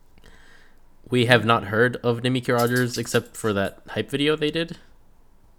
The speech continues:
when Team Rampage was, uh,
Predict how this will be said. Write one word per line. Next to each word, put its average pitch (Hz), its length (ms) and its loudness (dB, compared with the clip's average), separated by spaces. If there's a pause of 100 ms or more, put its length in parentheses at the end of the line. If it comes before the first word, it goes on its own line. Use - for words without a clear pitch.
(600)
when 101 240 -6 (180)
Team 104 220 -10
Rampage 107 360 0
was, 107 240 -6
uh, 107 420 -4